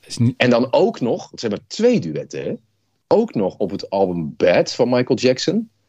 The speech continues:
Speaker 2: Just Good Friends. En dat is op zich wel een aardig liedje. Maar, dat, maar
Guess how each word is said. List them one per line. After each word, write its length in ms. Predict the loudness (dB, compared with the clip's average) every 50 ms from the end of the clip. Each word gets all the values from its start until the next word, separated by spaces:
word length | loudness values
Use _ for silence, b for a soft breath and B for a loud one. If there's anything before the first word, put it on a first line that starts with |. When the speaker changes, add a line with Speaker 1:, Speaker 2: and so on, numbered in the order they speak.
| _ _ -8
Speaker 2:
Just 320 | 0 2 2 2 2 0 0
Good 180 | 2 2 2 2
Friends. 440 | 2 0 0 0 0 -8 -10 -8 -4
En 120 | -2 2
dat 180 | 2 2 2 2
is 100 | 2 2
op 120 | 2 0
zich 180 | 0 0 0 2
wel 120 | 4 2
een 160 | 2 2 0 0
aardig 280 | 0 2 2 0 0 -2
liedje. 340 | -2 -2 2 0 0 0 0 b b b b b b b
Maar, 160 | -4 0 2 2
dat, 220 | 2 0 0 -2
maar 300 | 0 2 2 2 2 0